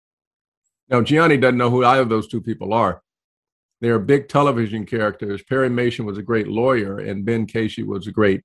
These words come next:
doctor. And yeah, I had athletes as, as great stars, but I never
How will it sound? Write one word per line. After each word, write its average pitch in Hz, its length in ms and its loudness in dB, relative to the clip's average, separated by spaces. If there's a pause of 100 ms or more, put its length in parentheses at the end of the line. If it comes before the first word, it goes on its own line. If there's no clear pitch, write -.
doctor. - 520 0 (680)
And 135 120 4
yeah, 170 140 6
I 156 120 6
had 139 380 2
athletes 123 800 -2 (420)
as, 110 800 -2 (220)
as 101 560 -2
great 120 300 4
stars, 123 720 -2 (760)
but 117 100 -2
I 110 60 2
never 120 440 2